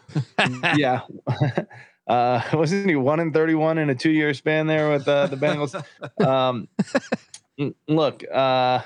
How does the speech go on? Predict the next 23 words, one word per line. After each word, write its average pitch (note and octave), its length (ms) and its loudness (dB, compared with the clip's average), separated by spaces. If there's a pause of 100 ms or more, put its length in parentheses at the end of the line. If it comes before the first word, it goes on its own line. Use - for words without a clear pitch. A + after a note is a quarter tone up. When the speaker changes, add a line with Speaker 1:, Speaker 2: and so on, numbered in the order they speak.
(800)
Speaker 1:
I C#3 120 2
expect D#3 520 -2
prime D#3 300 0
time D3+ 220 0
to C3+ 40 0
get C#3+ 140 2
it A2+ 100 0
done, D3+ 240 0
but C3 220 -2
Grambling F3+ 640 0
to C#3 100 0
me C3+ 400 2
is G#2 420 0
like, G2+ 300 0 (140)
is C#3+ 480 2
H C3 280 0
B A#2 200 2
C A2 220 -2
U G2+ 120 2
football. E2 400 -2
They're G2 160 0
so D3 360 0
swaggy. G#2 640 -2